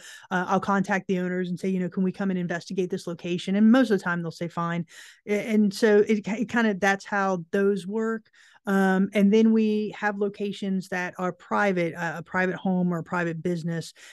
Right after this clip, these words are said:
and the owners will call us and say, "Hey, I think this, you know, my, my, my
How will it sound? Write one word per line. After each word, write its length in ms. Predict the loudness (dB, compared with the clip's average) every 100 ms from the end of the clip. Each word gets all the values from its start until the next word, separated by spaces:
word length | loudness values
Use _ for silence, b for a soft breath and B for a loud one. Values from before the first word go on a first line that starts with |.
| B
and 320 | -4 0 0 2
the 100 | 4
owners 320 | 4 4 2
will 100 | -2
call 280 | -2 -2 -2
us 220 | -4 -6
and 100 | -6
say, 140 | -6 -4
"Hey, 220 | -4 -4
I 240 | -4 -8 -4
think 180 | -4 -2
this, 220 | -4 -8 _ -20 -12
you 140 | -4 -2
know, 80 | -2
my, 160 | -2 -4
my, 380 | -4 -4 -4 -8
my 360 | -10 -10 -10